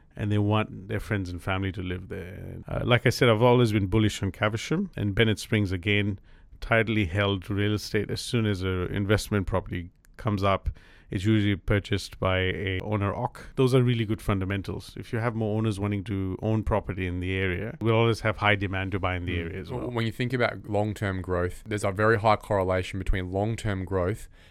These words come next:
Speaker 2: and protection of the downside as well, with high percentages of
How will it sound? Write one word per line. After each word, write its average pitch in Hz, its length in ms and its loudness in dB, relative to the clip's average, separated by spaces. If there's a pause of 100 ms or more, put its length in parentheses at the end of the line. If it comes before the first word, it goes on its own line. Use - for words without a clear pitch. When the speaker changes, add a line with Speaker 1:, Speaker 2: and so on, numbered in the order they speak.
(120)
Speaker 2:
and 95 160 -4 (300)
protection 120 520 2
of 110 80 0
the 107 80 0
downside 98 800 2
as 98 160 -6
well, 101 300 2 (260)
with 101 320 0 (200)
high 104 220 4
percentages 95 540 -4
of 92 100 -6